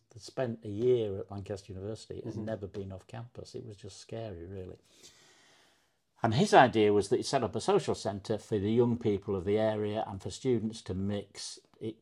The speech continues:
Speaker 1: took me eight years to eventually get that. I, and, and I say me, it was me and student presidents. But obviously,
Speaker 2: Yeah.
Speaker 1: student presidents are there for one year. They wouldn't have seen it through. There would have been a drop-off somewhere along the line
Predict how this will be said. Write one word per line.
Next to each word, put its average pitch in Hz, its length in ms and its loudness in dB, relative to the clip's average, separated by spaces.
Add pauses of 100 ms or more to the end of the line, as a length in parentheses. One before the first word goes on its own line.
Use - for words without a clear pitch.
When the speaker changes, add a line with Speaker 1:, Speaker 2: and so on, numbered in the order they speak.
(120)
Speaker 1:
took - 600 -10
me 107 680 -8
eight 107 200 -10
years 104 320 -12
to 101 120 -12
eventually 95 460 -14 (420)
get 95 220 -10
that. - 140 -14
I, 131 280 0
and, 117 240 -4
and 104 140 -8
I 107 60 -8
say 127 220 -4
me, 92 420 -6 (400)
it 98 100 -12
was 101 160 -12
me 107 200 -6
and 95 180 -10 (100)
student - 460 -14
presidents. 101 420 -14
But - 160 -8
obviously, 113 580 -4
Speaker 2:
Yeah. 107 200 -4 (720)
Speaker 1:
student 120 400 -4
presidents 101 400 -8
are 104 60 -10
there 98 180 -12
for 113 140 -12
one 92 260 -8
year. 98 340 -6 (160)
They 110 120 -4
wouldn't 117 340 0
have 120 140 -8
seen 104 280 -4
it 101 140 -8
through. 104 220 -2
There 98 140 -10
would 104 160 -8
have 92 100 -8
been 98 180 -6
a 92 60 -10
drop-off 92 440 -10
somewhere 95 380 -8
along 87 280 -10
the 85 100 -14
line 82 500 -8